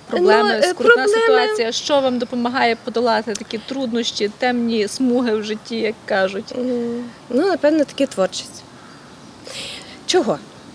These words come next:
Speaker 2: Тому що так. Я шукаю, я, е, шукаю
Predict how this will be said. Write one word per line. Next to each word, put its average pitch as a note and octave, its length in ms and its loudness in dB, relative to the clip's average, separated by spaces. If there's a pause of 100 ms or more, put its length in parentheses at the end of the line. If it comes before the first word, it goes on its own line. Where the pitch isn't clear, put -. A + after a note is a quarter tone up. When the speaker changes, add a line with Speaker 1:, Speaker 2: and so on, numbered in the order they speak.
Speaker 2:
Тому E4 220 0
що G3 140 -4
так. - 200 -4 (2000)
Я E4 220 2
шукаю, D#4 520 2 (140)
я, F#4+ 260 4 (220)
е, - 80 0 (140)
шукаю G#4+ 520 6